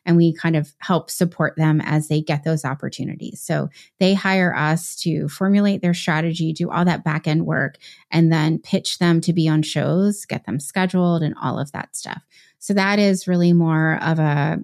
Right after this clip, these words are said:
concierge experience with myself and my team, 'cause you get all of our brains on it. And then the other side of the business is the program, the Go Pitch Yourself program. And that is a tr-, what you would think of as a traditional course, but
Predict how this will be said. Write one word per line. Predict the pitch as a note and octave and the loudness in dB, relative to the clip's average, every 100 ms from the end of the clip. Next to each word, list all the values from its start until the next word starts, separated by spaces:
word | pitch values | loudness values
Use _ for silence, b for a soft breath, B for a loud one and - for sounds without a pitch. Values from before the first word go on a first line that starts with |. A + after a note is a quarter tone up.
| - | -8
concierge | - F3+ F3 E3+ D3 D3+ D#3+ | 0 2 4 2 0 0 -2
experience | F3 - F3+ D#3 F#3 B3 - - | -6 -8 -4 -2 -2 -2 -6 -8
with | F3 E3+ | -6 -2
myself | D3+ D3+ C#3 D3 - | -2 -2 -4 -4 -4
and | E3 | -2
my | D3+ D3 | 0 0
team, | - D3+ F2+ - | -2 -4 -4 -6
'cause | E3+ F3 | -6 -6
you | |
get | D#3 - | -8 -6
all | C3 D#3 | -4 -2
of | D#3 | -2
our | D3+ | -2
brains | F3 C#3+ C#3+ D#3 - | -4 -4 -2 -4 -6
on | - | -10
it. | - - - b b b b b | -10 -14 -20 b b b b b
And | F#3+ | 4
then | |
the | F3+ - | 4 4
other | G3+ A3 A3 | 2 2 2
side | - E3+ E3 | 0 0 0
of | |
the | F3 | 0
business | E3+ D#3+ F3 D#3+ - | 0 0 0 -2 -2
is | D#3+ - | -8 -8
the | |
program, | C3+ - A#3 E3+ C#3+ A2+ G#3+ A#3 - | -8 0 2 2 0 2 0 0 -2
the | F3+ | -2
Go | E3+ E3 | 0 -2
Pitch | E3+ D#3+ | -2 -2
Yourself | E3 D3+ C#3+ D#3+ _ | -4 -4 -4 -4 _
program. | D#3 E3 - - F3+ G#3 B B B | -6 -4 -4 -2 -2 -2 B B B
And | E3+ F3 E3+ E3+ | 2 4 6 4
that | F3 F#3+ G3+ - | 2 0 -2 0
is | F3+ F3 E3 D#3+ E3+ D#3+ - _ _ - | 4 4 4 2 0 -2 -10 _ _ -6
a | G3 | -4
tr-, | - A#3+ - - | -4 -8 -8 -10
what | B3 C#4+ | -4 0
you | C#4 | 0
would | C4+ | 0
think | A#3 G#3+ | 0 0
of | G3 | 2
as | F#3 | 0
a | F3+ | -2
traditional | F#3+ F#3 F3+ F3 D3+ | -2 -2 -2 -2 -4
course, | - F#3 C3+ F#3+ - - | -2 -2 0 -2 -4 -6
but | E3+ D#3+ | -2 -2